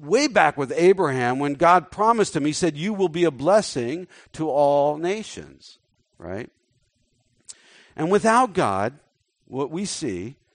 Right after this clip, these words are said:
and what we know of ourselves, if we're truly honest, we grasp hold of all the wrong things for purpose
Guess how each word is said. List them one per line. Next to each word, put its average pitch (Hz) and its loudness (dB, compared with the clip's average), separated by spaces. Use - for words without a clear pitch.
and 117 -12
what 151 -6
we 170 -4
know 196 2
of 190 0
ourselves, 131 2
if 110 -10
we're 127 -12
truly 143 -6
honest, 92 -10
we 208 0
grasp 190 -2
hold 113 -4
of - -6
all 233 8
the 175 2
wrong 180 4
things 135 -2
for 147 -2
purpose 208 -2